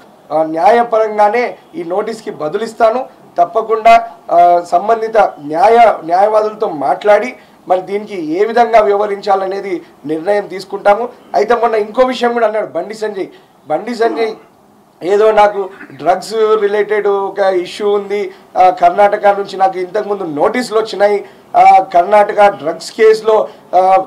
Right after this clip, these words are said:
ఇంకా తోడితే ఎన్నో విషయాలు బయటపడతాయి అని చెప్పేసి ఎన్నో ఆహాభావాలతోనే ఆయన చెప్పడం మనకందరికి తెలిసిన విషయమే. నేను బండి సంజయ్ గారితో ఒక్కటే చెప్తా ఉన్నాను, మీరు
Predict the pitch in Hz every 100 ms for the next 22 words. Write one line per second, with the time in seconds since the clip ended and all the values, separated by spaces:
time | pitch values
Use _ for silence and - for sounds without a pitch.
0 | 160 185 190 240 233 214 214 208 196 165
1 | 185 240 285 277 240 208 208 202 214 202
2 | 202 202 196 - - - 185 196 196 214
3 | 214 190 180 - 127 143 180 180 220 247
4 | 240 202 175 185 214 202 202 196 202 202
5 | 202 190 196 180 175 - - - 175 208
6 | 214 185 160 160 185 151 165 165 170 156
7 | 131 117 - _ - 151 226 247 208 202
8 | 240 226 233 233 220 214 214 202 220 214
9 | 202 - 196 190 190 175 190 160 - _
10 | - - - 127 170 262 277 254